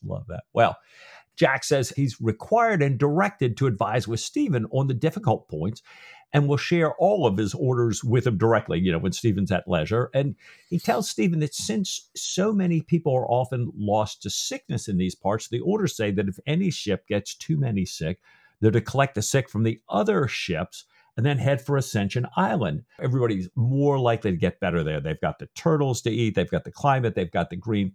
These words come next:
plants. And, and Stephen, you know, says the island's name kind of in a voice of longing. I think Jack's waving a little plum after him, saying, you know, "There might be a chance for you to go ashore, do some naturalizing here." Now, Jack also tells Stephen that Jack's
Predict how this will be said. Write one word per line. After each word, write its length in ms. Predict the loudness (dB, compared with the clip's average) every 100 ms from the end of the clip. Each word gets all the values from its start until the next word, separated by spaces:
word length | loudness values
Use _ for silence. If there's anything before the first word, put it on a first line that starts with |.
| -6
plants. 420 | -2 0 0 -2
And, 200 | -4 -4 -4 -12 -20 -8
and 140 | -6
Stephen, 560 | -6 0 2 4 2 2
you 160 | 0 0
know, 180 | 0
says 400 | -2 -2 -2 -2
the 140 | -2 0
island's 540 | 2 0 0 0 0
name 260 | 0 0 -2
kind 220 | -2 -2
of 100 | 0
in 60 | -2
a 60 |
voice 340 | 0 -2 -2 -4
of 100 | -4
longing. 540 | -2 0 -2 -4 -6
I 80 | -6
think 180 | -6 -6
Jack's 300 | -6 -6 -4
waving 400 | 0 2 2 0
a 60 |
little 300 | -2 -2 -4 -10 -20 -20 -20 _ -2
plum 320 | 2 4 4
after 320 | 0 -2 -2
him, 140 | -2 0
saying, 260 | 0 0
you 60 | 0
know, 160 | -2 -2
"There 160 | -4 -2
might 200 | -6 -6
be 80 |
a 60 | -6
chance 280 | -4 -4 -2
for 100 | -2
you 80 | -4
to 80 |
go 180 | -2 0
ashore, 360 | -2 -2 -2 0
do 160 | 0
some 260 | -2 -2 -2
naturalizing 800 | 0 -2 0 -2 2 2 2 2
here." 380 | 2 2 0 -2 _ _ _ -4
Now, 280 | 0 0 -2 _ _ _
Jack 260 | 0 0 0
also 340 | 0 0 2 0
tells 320 | 2 0 0
Stephen 340 | 0 0 2
that 180 | 0 -2
Jack's 380 | -2 -2 -2 -6